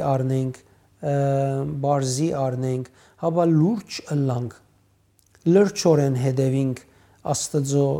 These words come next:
կամքը, Աստծո մեզի թելադրածը, մեր մարդկային զգացումները կամ զգ-, մեր զգացումները, որոնք կապված են աշխարհի վրա եղող բաներու կամ մեզի կքաշեն,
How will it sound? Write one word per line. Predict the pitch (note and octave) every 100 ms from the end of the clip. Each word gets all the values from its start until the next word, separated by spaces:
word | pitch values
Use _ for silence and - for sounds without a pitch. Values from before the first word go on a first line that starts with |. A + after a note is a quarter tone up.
| -
կամքը, | - C#3+ D3+ C#3+ C#3 C#3 C#3+ - _
Աստծո | - B2+ - C#3 D3
մեզի | C#3 C3+ C3+ C3+
թելադրածը, | C3+ C3 C3 - D3 C#3 C3+ C3 - _ - - _
մեր | D#3+ D#3 G3 G#3
մարդկային | E3 D#3 D3+ - D#3+ F3 F3+ -
զգացումները | D#3 - - D3 - D3+ C#3+ D3 E3 D#3+ D#3+ D#3+ - _ - _
կամ | D#3 D3+ D3+ - -
զգ-, | D#3 - - F3
մեր | D#3+ D#3+
զգացումները, | D3 - D#3 - D#3 D3+ E3 E3+
որոնք | D#3 D#3+ D#3
կապված | D3+ D3 D3+ D#3+ D#3 D#3
են | D3+ D3+ - _ _ _ _ _ _
աշխարհի | - D3 - E3+ E3+
վրա | G#3+ G3 D#3
եղող | C#3+ C3+ C3+ A#2+
բաներու | - B2+ B2+ B2+ B2+
կամ | D3+ D#3
մեզի | D#3 D3+ E3
կքաշեն, | D3 - C#3 - F3 D3+